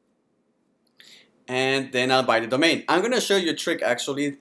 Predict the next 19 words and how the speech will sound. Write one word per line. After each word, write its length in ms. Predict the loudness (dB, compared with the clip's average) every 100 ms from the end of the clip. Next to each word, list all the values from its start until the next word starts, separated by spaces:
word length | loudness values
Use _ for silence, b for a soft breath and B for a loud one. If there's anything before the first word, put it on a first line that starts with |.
| _
Here 300 | -6 2 4
on 140 | 4
where 120 | 4 2
it 100 | 0
says 180 | -4
promo 360 | -2 0 0 0
code, 280 | 0 0 -2
if 240 | -6 -8
you 160 | -10 -6
go, 320 | 0 2 2
uh, 240 | 0 0 0
online 480 | 0 0 0 0
and 160 | -4 -8
try 260 | -4 -4 -4
and 220 | -6 -4
type 360 | 0 0 0 -4
Namecheap 1200 | -4 -2 -2 -8 _ _ _ _ -12 -6 -6 -8 -14 _ _ _
promo 360 | -4 -2 0 -2
codes, 760 | 4 4 4 2 -2 -6 -8